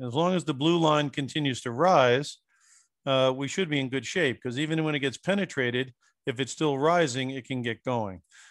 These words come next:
Obviously, this is a very advanced stage for this. It only doesn't look advanced if you pull the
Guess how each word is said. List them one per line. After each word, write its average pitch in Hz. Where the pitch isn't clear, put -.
Obviously, 160
this 165
is 135
a 139
very 156
advanced 131
stage 175
for 117
this. 113
It 143
only 165
doesn't 151
look 143
advanced 151
if 135
you 135
pull 143
the 120